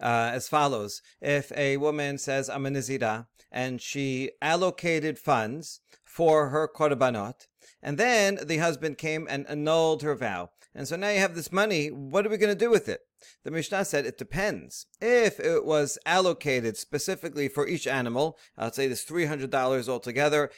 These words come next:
and a person said, "A hundred for chatat, a hundred for olah, a hundred for shilamim." Uh, in that case, each thing, uh, since it's already allocated,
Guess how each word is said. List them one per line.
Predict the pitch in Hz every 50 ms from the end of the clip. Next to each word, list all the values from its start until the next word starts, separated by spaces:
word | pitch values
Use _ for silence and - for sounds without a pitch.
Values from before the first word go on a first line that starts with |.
| - _
and | - 139 151 151 147 147 143
a | 139 135
person | 135 151 143 135 - 139 139
said, | 127 - 135 131 127
"A | 131 131
hundred | 190 214 196 170 196 165 -
for | - 151 143
chatat, | 135 - 127 123 - 147 143 135 127 123 -
a | 120
hundred | 127 151 147 131 139 131 -
for | - 135 123
olah, | 123 123 127 131 127 123 107
a | 113
hundred | 131 139 135 123 131 110
for | - 123 127
shilamim." | 113 - 127 117 117 110 107 101 98 95 104 120 - _ _ - - - - -
Uh, | - 120 123 -
in | 127 147 160
that | 185 208 226 220 -
case, | 156 131 123 135 143 - - - - _
each | - 202 220 214 - -
thing, | - 175 175 175 180 196 220 208 - - - 139
uh, | 139
since | - - 185 170 151
it's | 151 -
already | 123 151 185 202 196 185
allocated, | 165 147 143 139 135 135 - 135 127 123 139 160 175 170